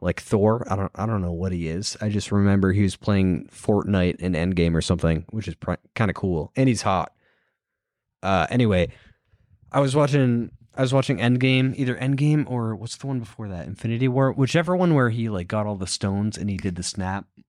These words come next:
I was watching that, and I, I was, like, thinking about the snap that he does. Dude, you know how fucked up that snap is? Like, now, now that I'm thinking about it, like, you know how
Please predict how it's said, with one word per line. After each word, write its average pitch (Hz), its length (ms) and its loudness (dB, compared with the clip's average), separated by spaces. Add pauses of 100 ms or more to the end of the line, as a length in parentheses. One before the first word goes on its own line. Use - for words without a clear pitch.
(960)
I 101 60 0
was 107 160 0
watching 120 320 2
that, 101 340 2
and 113 460 0
I, 107 300 -4
I 110 80 -8
was, 110 160 -8
like, 117 120 -6
thinking 127 280 0
about 113 220 -2
the - 60 -10
snap 92 560 2 (420)
that 117 80 -4
he 117 120 -2
does. 131 380 -2 (1080)
Dude, 131 340 -2 (1300)
you 139 80 -6
know 170 120 2
how 123 60 2
fucked - 480 -2
up 113 240 2
that 110 220 0
snap 101 480 0
is? 143 400 0 (380)
Like, 110 200 0
now, 143 220 0
now 143 200 0
that 143 120 -2
I'm 123 100 -2
thinking 139 260 -6
about 98 220 -2
it, - 100 -10
like, 104 220 -10
you 127 60 -4
know 143 120 0
how 101 60 -2